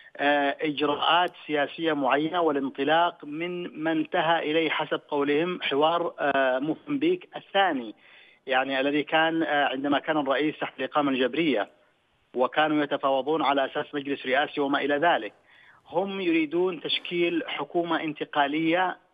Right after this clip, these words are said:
هذه الحكومة الانتقالية يكونون هم فاعلين فيها مع ال-، الأطراف الأخرى المتحالفة معهم،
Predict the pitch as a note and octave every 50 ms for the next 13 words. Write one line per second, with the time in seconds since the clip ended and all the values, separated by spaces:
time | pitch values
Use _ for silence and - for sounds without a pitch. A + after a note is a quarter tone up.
0 | _ - - - - - - - - C#3 D3+ E3+ F#3+ G3 F#3+ F3+ D3 - E3 -
1 | F3 E3 E3+ E3 D#3+ D3+ - D3+ - - D3+ D3 C#3+ C#3+ C#3 C#3 C#3 C3+ - -
2 | C#3+ C#3+ D#3 E3+ F3 E3+ D#3 D3 C#3 A2+ - E3 F3 F3 D#3 - D#3+ D3+ - C3+
3 | D3+ D#3+ E3 D#3 D3 C#3 - D#3 C#3+ C3 C3 D3 E3+ F#3+ G3+ - _ _ - -
4 | - - _ - - C#3+ C#3+ D3+ D3 C#3 C#3 - - C#3+ C#3 C3 B2+ C3 - E3
5 | D#3+ D#3 C#3+ - C#3 C3 - - D3 C#3+ C3+ C3+ C3+ B2+ - C3 - D#3+ D#3+ D3
6 | C#3+ B2+ - C3 C3 D3+ C#3 C3 B2 A2+ B2+ D3 F3 G3+